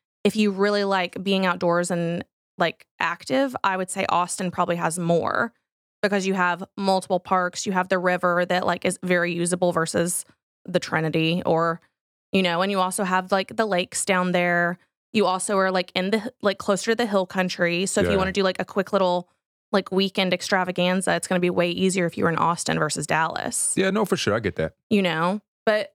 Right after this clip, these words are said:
Speaker 1: also it's hard because, like, you're right, is, like, what do you do? And, like, driving anywhere, like, for work
Speaker 2: Yeah.
Speaker 1: is gonna suck at both.
Speaker 2: True.
Speaker 1: So,
Speaker 2: True.
Speaker 1: I don't know.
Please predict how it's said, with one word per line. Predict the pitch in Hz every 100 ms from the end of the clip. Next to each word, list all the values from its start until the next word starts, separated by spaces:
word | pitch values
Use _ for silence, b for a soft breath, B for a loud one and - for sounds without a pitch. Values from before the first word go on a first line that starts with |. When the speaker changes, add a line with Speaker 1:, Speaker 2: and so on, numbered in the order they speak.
| _
Speaker 1:
also | 190 185 - 185
it's | 175
hard | - 185 180
because, | 185 185 180 175 - - - _ _ _ _ _ _ -
like, | 180 - -
you're | 180
right, | 165 180 -
is, | 180 175
like, | 170
what | 175
do | 185
you | 180
do? | 180 - 214 208 -
And, | 202
like, | 185
driving | 185 170 180 190 170 170 -
anywhere, | 175 190 180 - - 175 202 -
like, | 190 -
for | 190
work | 180 185 170 185 - - _ -
Speaker 2:
Yeah. | 82 160 78
Speaker 1:
is | - 131
gonna | 175
suck | 165 - 175
at | - 196
both. | 185 - - - - _ -
Speaker 2:
True. | 120 127 117 _ _ _ _
Speaker 1:
So, | - 170 - 220 _ _
Speaker 2:
True. | 214
Speaker 1:
I | -
don't | -
know. | 80